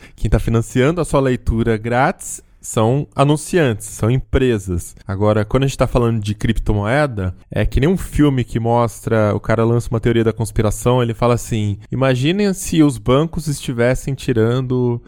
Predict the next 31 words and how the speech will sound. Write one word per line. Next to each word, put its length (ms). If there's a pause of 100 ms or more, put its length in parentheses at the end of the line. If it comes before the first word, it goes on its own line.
(120)
alguns 320
centavinhos 760
da 140
conta 800
de 220
todos 560
os 100
seus 220
clientes. 720
Você 300
ia 140
notar?" 600
E 80
fica 180
todo 180
mundo 140
assim, 200
"Nossa, 520
é 40
verdade, 460
né? 120
Eu 80
nem 180
olho 280
direito 440
a 40
conta, 580
eu 120
não 100
fico 220
olhando, 460